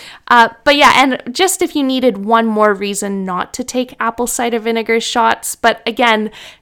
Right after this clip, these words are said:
very highly acidic foods, they're not gonna change your body's P H, but if you have them swishing around in your mouth,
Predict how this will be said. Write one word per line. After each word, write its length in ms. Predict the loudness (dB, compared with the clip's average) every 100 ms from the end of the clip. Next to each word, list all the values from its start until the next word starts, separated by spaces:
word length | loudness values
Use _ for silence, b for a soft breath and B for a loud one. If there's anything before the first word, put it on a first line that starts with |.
| -8
very 340 | -2 0 0
highly 320 | 2 0 2
acidic 480 | 0 0 -2 -2 -4
foods, 340 | -4 -4 -4 -2
they're 120 | -2
not 120 | -2
gonna 160 | -2 -6
change 340 | -6 -4 -2
your 120 | -4
body's 420 | -2 -2 -2 -4 -10
P 300 | -10 -4 -2
H, 340 | -4 -6 -6
but 120 | -4
if 120 | -4
you 120 | -6 -4
have 220 | -4 -4
them 120 | -6
swishing 600 | -4 -4 -4 -4 -4 -6
around 360 | -4 -4 -4 -4
in 120 | -6
your 100 | -8
mouth, 500 | -4 0 2 0 -4